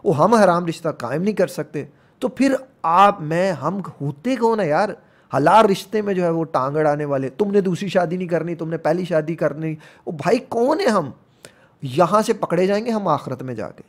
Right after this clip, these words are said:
यहाँ से। अल्लाह ने छोड़ना नहीं है, अल्लाह ने कहना है कि मैंने जब इजाज़त दे दी, मैंने जब कह दिया, तुम, मैं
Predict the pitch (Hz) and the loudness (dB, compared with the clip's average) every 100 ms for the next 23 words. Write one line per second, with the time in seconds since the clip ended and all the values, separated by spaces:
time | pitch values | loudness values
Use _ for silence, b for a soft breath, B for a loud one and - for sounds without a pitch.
0 | 120 147 196 226 202 131 - _ _ _ | -2 2 2 2 -2 -6 -10 _ _ _
1 | _ _ _ - 214 175 202 233 180 160 | _ _ _ 2 6 6 6 2 0 0
2 | 175 196 220 240 156 175 220 254 - - | 2 0 0 0 4 4 4 2 -4 -2
3 | 202 226 262 269 208 175 190 262 247 214 | 0 0 -2 -4 0 2 2 2 0 2
4 | 160 151 170 143 131 202 208 143 170 226 | 2 2 -2 -4 -6 -6 -4 -2 0 0
5 | 202 180 170 170 185 196 - 240 269 214 | 0 0 -2 0 0 -2 -4 -2 -2 0
6 | 214 | -2